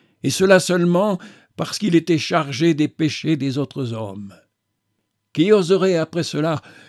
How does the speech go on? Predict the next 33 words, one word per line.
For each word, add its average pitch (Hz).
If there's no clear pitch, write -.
s'imaginer 180
que 156
ses 160
propres 156
péchés 156
n'irriteront 139
pas 147
contre 131
lui 143
la 135
justice 131
d'un 131
Dieu 131
saint, 175
d'un 143
Dieu 139
jaloux ? 135
Car 156
qu'est-ce 175
que, 117
je 110
vous 123
prie, 123
qui 123
est -
le 120
plus 127
dangereux 120
et 147
le 160
plus 147
à 135
craindre, 123